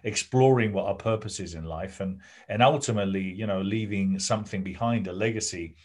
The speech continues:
is, is a priority that I think we're, we're obliged to do. That's what I love about personal development. And, and I think really this whole well-being industry,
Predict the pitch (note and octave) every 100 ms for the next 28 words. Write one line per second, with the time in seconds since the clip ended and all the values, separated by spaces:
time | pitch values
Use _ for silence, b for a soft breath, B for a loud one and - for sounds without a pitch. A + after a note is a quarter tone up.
0 | B B B - G2+ G2 - G2+ G2+ -
1 | F#2+ F#2 G2+ G#2 G#2 G2 F#2 E2+ E2+ G#2
2 | F#2+ F#2+ F#2 F#2+ G2 F#2 F2 F#2+ G2 F#2+
3 | - G2 F2 G2 - A2 G2 F2+ F#2+ G2
4 | G2 - _ B B _ G2 F#2 E2+ -
5 | F#2 - F2 E2+ F2+ F2+ F2+ F#2+ F#2+ G2+
6 | F#2+ G2+ G#2 A#2 - G#2 F#2+ F#2+ G2 G2
7 | F#2 F#2 F#2+ - B B - A2 G2 G2
8 | G2 G2 F#2 F#2 G2+ F#2+ F2 F#2+ F2 D#2+